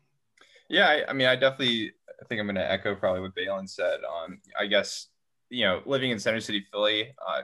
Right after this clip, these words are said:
things are actually a little bit closer than they are at Penn State. So I guess I consider myself lucky in that respect. There's, like, really nothing I can't walk to, that being, like, the store, friends' houses, you know, where I have to go to, like, to school and all that kind of stuff.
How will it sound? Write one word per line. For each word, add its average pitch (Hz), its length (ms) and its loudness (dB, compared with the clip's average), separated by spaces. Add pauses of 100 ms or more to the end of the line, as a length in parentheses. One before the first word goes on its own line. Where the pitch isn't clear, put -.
things 123 200 -4
are 110 80 6
actually 98 260 4
a 92 60 -2
little 95 120 -2
bit - 120 -6
closer 98 600 -4
than 110 120 -2
they 113 80 2
are 117 100 4
at 117 100 -4
Penn 117 160 -4
State. 120 380 -6
So - 100 -6
I 98 40 0
guess 98 220 -4
I 104 40 -4
consider 101 340 -6
myself 98 300 -2
lucky 95 300 0
in 95 80 -4
that 92 160 -2
respect. 101 480 -2
There's, 101 160 -10
like, 87 220 -4
really 107 200 -2
nothing 95 380 -2
I 92 80 -2
can't 101 320 -6
walk 98 320 -2
to, 98 140 -4
that 92 140 -2
being, 90 140 -10
like, 87 160 -6
the - 60 -12
store, 87 560 -6
friends' 90 280 -6
houses, 85 680 -4
you - 80 -12
know, 64 140 -6 (360)
where 101 140 2
I - 20 6
have 95 140 2
to 92 80 -8
go 92 180 0
to, 87 80 -4
like, 92 180 -4
to 101 80 -8
school 117 380 -4
and 104 80 0
all 98 80 2
that 98 220 2
kind 104 120 -4
of 101 60 -6
stuff. 98 320 0